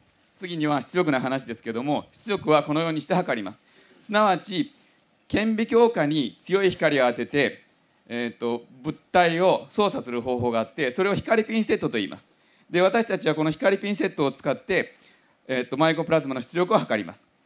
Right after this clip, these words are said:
で、マイコプラズマのこの左に見えてますけども、マイコプラズマの尻尾のところに小さいガラスの、ごめんなさい、プラスチックの粒をつけて、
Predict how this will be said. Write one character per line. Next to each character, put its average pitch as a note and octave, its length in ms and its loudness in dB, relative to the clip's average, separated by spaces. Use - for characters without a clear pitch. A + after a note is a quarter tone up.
で、 E3 120 0
マ F#3+ 160 4
イ F#3+ 60 0
コ F#3+ 100 -2
プ F#3+ 80 -6
ラ F#3 100 4
ズ E3 100 -8
マ C#3+ 120 2
の D#3 160 0
こ D#3 120 -2
の D#3+ 80 2
左 E3+ 260 2
に F3 80 -2
見 F3 120 0
え E3+ 60 4
て D#3 60 -2
ま C3+ 120 0
す B2+ 60 -12
け C3 100 -4
ど C3+ 100 -2
も、 D3 120 4
マ E3+ 180 2
イ E3 60 -2
コ F3 120 -2
プ - 80 -6
ラ F3 140 4
ズ D3+ 100 -6
マ C3+ 160 2
の D3+ 300 0
尻 - 240 -2
尾 - 40 4
の F3+ 60 4
と F3+ 100 0
こ D#3+ 100 2
ろ C#3 100 2
に C#3 340 -2
小 F3+ 200 -6
さ F3 160 2
い D3 60 2
ガ C#3+ 100 2
ラ D3+ 80 2
ス D3+ 140 -8
の、 E3 220 -4
ご C#3 60 -8
め D3 60 0
ん D3+ 40 0
な D3 40 -2
さ D3 100 -4
い、 B2 60 -2
プ - 60 -4
ラ F3+ 120 4
ス F3 80 -10
チ F#3 120 -14
ッ - 20 -20
ク D3+ 100 -10
の C#3 120 -2
粒 E3+ 240 -8
を F3+ 100 2
つ - 80 -12
け A2 120 -4
て、 C#3+ 360 -4